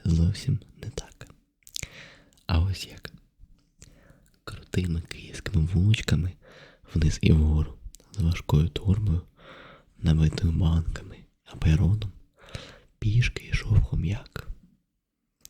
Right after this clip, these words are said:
Автобуси так пізно вже не ходили, а на таксі хом'як грошей шкодував.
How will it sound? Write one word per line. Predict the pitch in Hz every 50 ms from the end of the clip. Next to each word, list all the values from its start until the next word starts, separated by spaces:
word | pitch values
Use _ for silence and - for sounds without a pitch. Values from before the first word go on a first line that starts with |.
| - - - - - - - _ _ -
Автобуси | _ - - - - - - 87 87 - - - - 78 87 - -
так | - - - - -
пізно | - - - - 87 85
вже | - - 80 82 87 - - _ _ _
не | 107 98
ходили, | 82 - - 113 110 107 101 92 85 90 - - _ _ _ _ - - - - - - - - - -
а | _ - 87 87 87 - - - - - -
на | - - -
таксі | - - - - - - - 107 117
хом'як | 117 - - 104 98 95 95 104 - - - - _ _ _ _ _ _ _ _ _ _ _ _ _ _ _ _ _ _ _ _ _ _ _ _ -
грошей | 98 92 85 82 - - - 104 98 - - -
шкодував. | - - - - 107 85 85 - - - - -